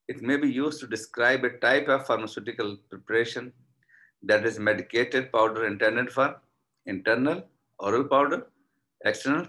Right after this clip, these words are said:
topical powders. So it can be a, so it can be any dry substance composed of finely divided part is a powder. Further,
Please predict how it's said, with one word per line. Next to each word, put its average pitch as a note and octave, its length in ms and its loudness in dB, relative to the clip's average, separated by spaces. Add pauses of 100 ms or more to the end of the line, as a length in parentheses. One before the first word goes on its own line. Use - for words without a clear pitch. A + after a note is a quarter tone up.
topical A#2 400 2
powders. - 560 -4 (2750)
So G#2+ 160 -2
it A2+ 200 2
can D#3 260 4
be C#3+ 200 4
a, D#3+ 140 0 (760)
so - 220 0
it C#3 200 -6
can F3+ 240 2
be D3 80 0
any D#3+ 160 2
dry C3+ 240 4
substance D#3+ 540 0 (120)
composed D3+ 520 0
of D#3 140 2
finely C3 280 2
divided A#2+ 380 2
part B2 160 2
is B2 160 -2
a E3+ 140 -2 (560)
powder. A2+ 380 6
Further, B2 500 0